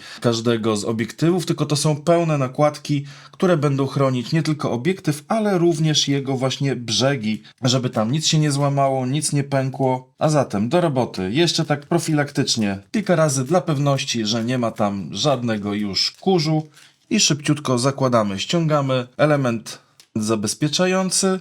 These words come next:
a następnie wystarczy przyłożyć całość do aparatów i po prostu docisnąć. I to jest znów, słuchajcie, moi drodzy, tyle. I załatwione.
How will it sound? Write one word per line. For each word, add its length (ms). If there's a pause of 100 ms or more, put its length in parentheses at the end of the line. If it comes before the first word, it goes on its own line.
a 80
następnie 680
wystarczy 880
przyłożyć 960
całość 760
do 240
aparatów 680
i 80
po 140
prostu 380
docisnąć. 880
I 160
to 240
jest 300
znów, 360
słuchajcie, 560
moi 240
drodzy, 480 (320)
tyle. 360 (460)
I 80
załatwione. 760